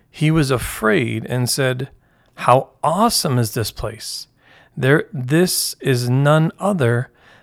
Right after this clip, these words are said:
than the house of God, and this is the gate of heaven.'"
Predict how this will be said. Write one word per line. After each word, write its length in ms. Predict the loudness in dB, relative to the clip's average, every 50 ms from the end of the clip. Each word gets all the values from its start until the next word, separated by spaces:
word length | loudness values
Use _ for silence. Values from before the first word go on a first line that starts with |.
| _ -12
than 280 | -6 0 0 2 2 2
the 180 | 2 0 2
house 300 | 2 2 2 2 0 0
of 180 | -2 -4 -4 -2
God, 540 | 0 0 0 0 -2 -6 -10 -18 -20 _ -20 _ _ _ _ _ _ _ _ _ _ _ -2
and 380 | 2 2 2 4 2 0 0
this 880 | -2 -4 -4 0 2 2 2 2 0 -4 -6 -6 -6 -6 -8 -10 -12 -18 _ _ _ _ _ _ _ -4
is 200 | -4 -4 -2 -4
the 120 | -6 -6
gate 280 | -4 -4 -2 -2 -2 -4
of 120 | 0 0
heaven.'" 380 | 0 0 2 -2 -2 -2 -4